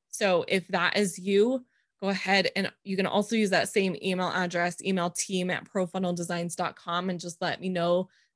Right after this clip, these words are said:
that you're interested in the beta offer. And we can just jump on a call and I can just give you some more details. We can see where you're at in your business. And if you're, g-, if, if, if it's gonna be, like, a,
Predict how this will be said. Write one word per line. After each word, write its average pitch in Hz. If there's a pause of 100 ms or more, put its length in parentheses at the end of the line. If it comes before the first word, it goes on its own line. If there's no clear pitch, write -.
(120)
that 185
you're 175
interested 175
in 170
the 170 (300)
beta 180
offer. 208 (840)
And 170
we 190
can 190
just 170
jump 175
on 185
a 202
call 214 (480)
and 185
I 190
can 190
just 180
give 196
you 180
some 175
more 170
details. 160
We 202
can 214
see 208
where 214
you're 214
at 214
in 214
your 196
business. 190
And 190
if 175
you're, 180
g-, 165
if, 190
if, 190
if 180
it's 180
gonna 202
be, 190
like, 180
a, 175